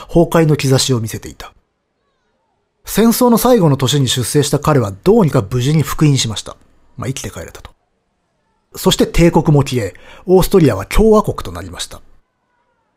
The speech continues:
この第一次世界大戦での体験というのは、まあ、彼に重要な影響を与えたと思うんですが、そこでも具体的な逸話というのは伝わっていない。で、帰還後は郵便局に戻ったんですが、ほどなくして辞めたようですね。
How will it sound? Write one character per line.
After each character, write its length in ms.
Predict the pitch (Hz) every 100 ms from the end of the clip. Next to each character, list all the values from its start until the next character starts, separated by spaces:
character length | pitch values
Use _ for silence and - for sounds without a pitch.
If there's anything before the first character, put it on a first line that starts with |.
| _ _
こ 80 | 190
の 80 | 156
第 240 | 190 226
一 140 | 202 165
次 80 |
世 160 | 139 151
界 240 | 165 165
大 180 | 160 165
戦 160 | 156 143
で 100 | 139
の 100 | 131
体 200 | 135 135
験 200 | 143 135
と 100 | 139
い 40 |
う 20 | 127
の 80 |
は、 180 | 123 107
ま 80 | 120
あ、 40 | -
彼 240 | - 165
に 80 | 107
重 220 | 104 147
要 160 | 160 151
な 80 | 143
影 180 | 143
響 140 | 143 139
を 100 | 120
与 200 | 117 139
え 80 | 139
た 100 | 135
と 140 | 95
思 280 | 92 101 113
う 60 | 87
ん 80 |
で 80 | 78
す 160 | - -
が、 220 | - - - -
そ 160 | - 185
こ 120 | 233
で 60 | 214
も 140 | 110
具 140 | 123 123
体 200 | 165 160
的 180 | 147
な 120 | 147 123
逸 180 | -
話 120 | 143 135
と 120 | 139
い 80 | 131
う 80 |
の 80 | 110
は 80 | 117
伝 240 | - 139
わ 60 | 120
っ 40 |
て 140 | - 98
い 60 |
な 160 | 92 -
い。 80 | - _ _ _ _ _ _ _ _ _ _ _ 143
で、 220 | 160 151
帰 220 | - -
還 220 | 240 247
後 80 | 240
は 80 | 156
郵 260 | 131 156
便 200 | 165 196
局 200 | 185 120
に 60 | 113
戻 220 | 110 117
っ 20 |
た 300 | 127 _ 120
ん 120 | 101 98
で 80 |
す 140 | 104 120
が、 160 | 120
ほ 160 | - 135
ど 100 | 160
な 100 | 185
く 80 | -
し 80 | 117
て 100 | 135
辞 140 | 101
め 120 | 107 123
た 120 | 131
よ 140 | 127
う 40 | 92
で 80 |
す 140 | - -
ね。 160 | -